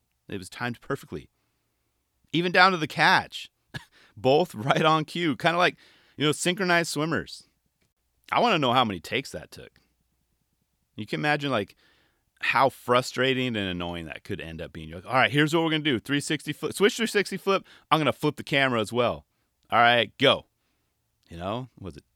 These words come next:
hours? Was it, like, five tries? Can you imagine doing over and over and over again? Cameras bouncing off the steps, you know. Or, you know, knowing them, how, how professional, how mu-, how pro they are, they probably got it within a few.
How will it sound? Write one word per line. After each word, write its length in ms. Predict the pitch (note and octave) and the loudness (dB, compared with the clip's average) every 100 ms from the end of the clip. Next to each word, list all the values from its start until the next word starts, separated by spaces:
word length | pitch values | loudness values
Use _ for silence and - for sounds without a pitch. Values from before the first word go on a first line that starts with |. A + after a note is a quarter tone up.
| _ | _
hours? 640 | F2 F#2+ C3 D#3 E3+ - - _ _ _ _ _ | -8 -4 -4 -6 -10 -16 -20 _ _ _ _ _
Was 160 | F2+ - | -18 -16
it, 40 | |
like, 200 | D2+ D2+ | -18 -18
five 420 | - - F#2 A2+ | -20 -14 -8 -8
tries? 640 | B2+ C#3 B2+ C#3 F3 - - _ _ _ _ | -6 -2 0 0 -2 -10 -20 _ _ _ _
Can 80 | - | -16
you 20 | |
imagine 220 | G2+ C3 A2+ | -12 -12 -10
doing 160 | F#2+ - | -12 -10
over 380 | G2+ A2 A2+ G#2+ | -12 -10 -8 -8
and 100 | F2+ | -8
over 280 | G2 G2+ G2 | -10 -8 -12
and 120 | F#2 | -12
over 320 | G2 F#2+ G#2+ | -12 -12 -12
again? 400 | A2+ A#2 B2 C3 _ _ _ _ _ _ _ - | -12 -12 -12 -14 _ _ _ _ _ _ _ -20
Cameras 420 | F2+ E2+ F#2 F2 | -16 -12 -12 -12
bouncing 420 | - E2+ - F2+ | -12 -12 -12 -14
off 100 | F2 | -14
the 80 | - | -18
steps, 500 | - E2 F2 F2+ - | -18 -16 -16 -16 -14
you 60 | |
know. 320 | F2+ F2+ F2+ F2 _ _ _ _ _ _ _ _ _ _ _ _ _ _ _ _ - | -12 -12 -14 -18 _ _ _ _ _ _ _ _ _ _ _ _ _ _ _ _ -6
Or, 300 | C3+ C3+ C#3+ | -2 -2 -2
you 80 | F#3 | -6
know, 40 | |
knowing 280 | A2+ B2 B2+ | -6 -6 -4
them, 200 | C3 B2 | -4 -4
how, 240 | B2 G#2 - F#2 | -4 -6 -10 -12
how 160 | A2+ | -10
professional, 560 | - G2+ - A2+ - G2 | -10 -8 -4 -4 -4 -6
how 80 | F#2 | -6
mu-, 220 | F#2 A2 - - | -6 -10 -10 -12
how 120 | A2+ | -12
pro 500 | - B2+ C3+ C3+ A2+ | -2 2 4 4 2
they 200 | A2+ G#2+ | 0 2
are, 440 | A2 A2+ F2+ F#2+ _ _ _ _ _ _ - | 2 0 -2 -6 _ _ _ _ _ _ -16
they 60 | G2+ | -12
probably 200 | F#2+ F2+ | -10 -10
got 140 | F2 | -10
it 60 | F2 | -12
within 200 | F#2+ F#2 | -14 -14
a 40 | |
few. 280 | - G#2 | -14 -14